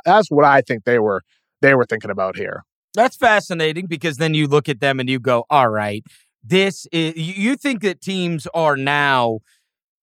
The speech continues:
Speaker 2: and I buy this, making moves with that in mind, going, "That is the team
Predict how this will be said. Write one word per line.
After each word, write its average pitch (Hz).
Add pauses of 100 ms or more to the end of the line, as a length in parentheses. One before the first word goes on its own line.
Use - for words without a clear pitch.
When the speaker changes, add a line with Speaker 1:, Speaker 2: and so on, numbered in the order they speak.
(400)
Speaker 2:
and 180
I 233
buy 302
this, 98 (200)
making 190
moves 147 (440)
with 135 (160)
that 147
in 135
mind, 107
going, 131
"That 156 (100)
is 165
the 143
team 123